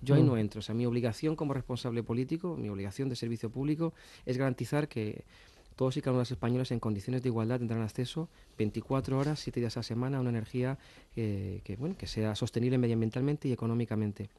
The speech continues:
Speaker 1: Pensemos el tiempo que hace que en nuestro país no hay cortes de luz. Y ya sé que me dirá un oyente, "Coño, solamente
Speaker 2: Ujú.
Speaker 1: faltaba que en dos mil diecisiete". Bueno, pero es que en
Speaker 2: Pues
Speaker 1: Francia,
Speaker 2: sí.
Speaker 1: es que en Francia está pasando esto ahora mismo.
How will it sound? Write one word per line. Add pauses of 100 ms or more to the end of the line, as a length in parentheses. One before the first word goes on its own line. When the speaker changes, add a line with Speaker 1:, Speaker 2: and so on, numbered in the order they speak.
(240)
Speaker 1:
Pensemos
el
tiempo
que
hace
que
en
nuestro
país
no
hay
cortes
de
luz. (100)
Y
ya
sé
que
me
dirá
un
oyente, (240)
"Coño,
solamente
Speaker 2:
Ujú.
Speaker 1:
faltaba
que
en
dos
mil
diecisiete".
Bueno,
pero
es
que
en
Speaker 2:
Pues
Speaker 1:
Francia,
Speaker 2:
sí.
Speaker 1:
es
que
en
Francia
está
pasando
esto
ahora
mismo.